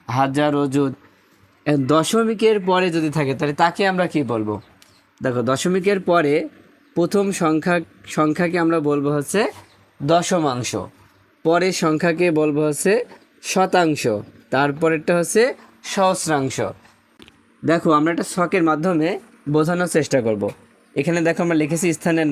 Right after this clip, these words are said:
নাম, দশক, একক, দশমাংশ, শতাংশ,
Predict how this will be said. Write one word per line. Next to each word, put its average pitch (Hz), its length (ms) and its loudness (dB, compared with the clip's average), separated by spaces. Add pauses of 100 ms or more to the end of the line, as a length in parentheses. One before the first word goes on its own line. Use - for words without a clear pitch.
নাম, 147 160 0 (460)
দশক, 151 500 2 (260)
একক, 160 360 0 (220)
দশমাংশ, 151 600 0 (280)
শতাংশ, 139 460 -2